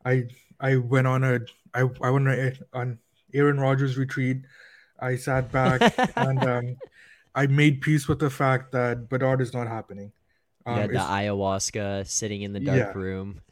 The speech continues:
Speaker 1: E-, exactly. Like, it's just, it, it, it's just not happening, and I have to get over it.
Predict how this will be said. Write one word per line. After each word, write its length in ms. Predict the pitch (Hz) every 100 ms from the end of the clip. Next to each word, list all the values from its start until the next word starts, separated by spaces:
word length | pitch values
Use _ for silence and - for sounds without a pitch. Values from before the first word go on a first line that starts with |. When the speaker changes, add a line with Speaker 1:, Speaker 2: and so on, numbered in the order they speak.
| - _ -
Speaker 1:
E-, 120 | 127 -
exactly. 480 | - 139 131 113 -
Like, 160 | 123 120
it's 200 | 139 -
just, 300 | 147 135 - _ _ -
it, 200 | 147 131 - -
it, 160 | 151
it's 120 | 143
just 160 | 139 143
not 140 | 160 139
happening, 440 | 131 131 135 135
and 80 | 123
I 40 | 127
have 120 | 123
to 100 | 123
get 140 | 117
over 320 | 110 110 110
it. 100 | 107